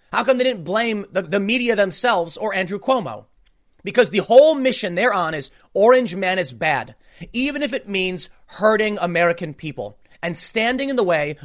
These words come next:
of what may be a treatment that could help people. "Let's see how it works," Trump said at a press briefing on Sunday, referencing New York State's efforts. It may, it may not.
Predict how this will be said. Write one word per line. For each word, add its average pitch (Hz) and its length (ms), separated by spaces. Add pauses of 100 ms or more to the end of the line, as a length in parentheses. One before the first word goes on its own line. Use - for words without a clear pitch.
(100)
of 175 140
what 190 180
may 220 320
be 220 160
a 185 40
treatment 151 340
that 147 100
could 135 120
help 143 240
people. 98 340 (880)
"Let's 190 160
see 226 80
how 220 120
it 185 60
works," 196 240
Trump 135 220
said 127 240 (360)
at 165 80
a - 20
press 170 240
briefing 147 240
on 147 80
Sunday, 143 400 (280)
referencing 156 400
New 151 120
York 151 140
State's 139 280
efforts. 165 380
It - 120
may, 170 200
it 165 200
may 160 180
not. 202 280